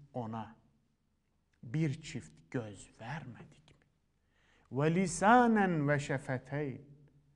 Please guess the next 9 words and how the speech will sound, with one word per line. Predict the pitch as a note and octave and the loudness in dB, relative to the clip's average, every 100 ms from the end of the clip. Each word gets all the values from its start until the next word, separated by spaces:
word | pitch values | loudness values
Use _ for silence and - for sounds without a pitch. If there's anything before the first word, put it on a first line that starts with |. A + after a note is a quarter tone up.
| _ _ _ _ _ _ | _ _ _ _ _ _
Aslında | A#2 - A#2 A#2 | -20 -12 -8 -8
bakınız, | A#2 - F3 D#3+ - - - _ _ _ _ _ _ _ _ _ _ _ _ - | -8 -10 -10 -10 -14 -18 -20 _ _ _ _ _ _ _ _ _ _ _ _ -4
bir | C3+ - | -4 -4
çift | - A2+ - - | -10 -12 -16 -8
göz | B2 D3 E3 - - _ _ _ _ _ _ _ _ _ _ _ _ _ - - | -6 -6 -10 -18 -20 _ _ _ _ _ _ _ _ _ _ _ _ _ -20 -6
diğer | B2+ C3 C#3+ B2 A2+ | -2 0 -2 -4 -8
canlılarda | B2 A#2 A#2 A#2+ A#2+ A#2 A#2+ D#3 | -6 -4 -4 -4 -4 -6 -8 -8
da | C3 G#2 | -10 -12
var, | - - - | -16 -20 -20